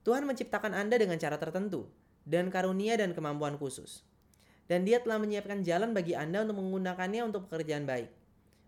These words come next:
menggunakannya untuk memberkati orang lain, menggunakannya untuk kemuliaannya. Tidak peduli seberapa muda atau tua,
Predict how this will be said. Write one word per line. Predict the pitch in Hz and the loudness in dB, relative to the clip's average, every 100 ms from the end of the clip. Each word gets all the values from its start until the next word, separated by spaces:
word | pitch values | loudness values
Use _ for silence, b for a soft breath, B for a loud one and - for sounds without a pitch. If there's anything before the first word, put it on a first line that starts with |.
| b - | b -4
menggunakannya | 160 170 165 180 196 - | 0 0 2 2 0 0
untuk | 220 233 | 0 0
memberkati | 214 170 160 156 | 2 0 0 0
orang | 143 135 | 0 0
lain, | 113 131 240 254 b b b b | -4 -4 -6 -10 b b b b
menggunakannya | 196 214 220 220 220 220 | -2 0 0 2 0 0
untuk | 220 254 - | 0 -2 -4
kemuliaannya. | 208 185 156 135 113 113 107 - _ _ _ _ _ b b b _ | -2 0 0 -2 -4 -8 -12 -18 _ _ _ _ _ b b b _
Tidak | - 185 214 | -2 0 0
peduli | 214 226 269 214 202 | 0 0 -2 -4 -4
seberapa | 202 208 202 208 | -2 0 0 0
muda | 214 240 247 | 2 2 2
atau | 202 | 0
tua, | 170 120 135 | -4 -4 -4